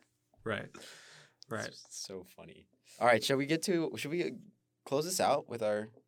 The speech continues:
Speaker 2: ending segment? I feel
Speaker 1: Yeah,
Speaker 2: like we got
Speaker 1: so, uh, if you are new,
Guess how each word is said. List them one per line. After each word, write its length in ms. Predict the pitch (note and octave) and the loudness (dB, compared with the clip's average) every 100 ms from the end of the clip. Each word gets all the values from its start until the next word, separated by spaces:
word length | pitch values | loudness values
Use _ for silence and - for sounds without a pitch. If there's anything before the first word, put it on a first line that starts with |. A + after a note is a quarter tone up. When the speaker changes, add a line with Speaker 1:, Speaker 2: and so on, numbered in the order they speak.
| _ G#2+ | _ -4
Speaker 2:
ending 240 | A2 B2 | -4 -4
segment? 340 | A#2 C#3 D#3 - | -4 -4 -4 -8
I 80 | B2 | 0
feel 100 | G3 | 4
Speaker 1:
Yeah, 200 | D3 G#2+ | 4 2
Speaker 2:
like 100 | - | -4
we 60 | C3 | 0
got 0 | |
Speaker 1:
so, 320 | C#3 C3 B2+ | 2 4 2
uh, 280 | B2 A#2+ A#2 A#2+ | 0 -2 -4 -6
if 160 | B2 | -6
you 160 | C#3 C3 | -2 0
are 100 | B2+ | 0
new, 400 | A#2+ A#2+ B2 | -2 -6 -6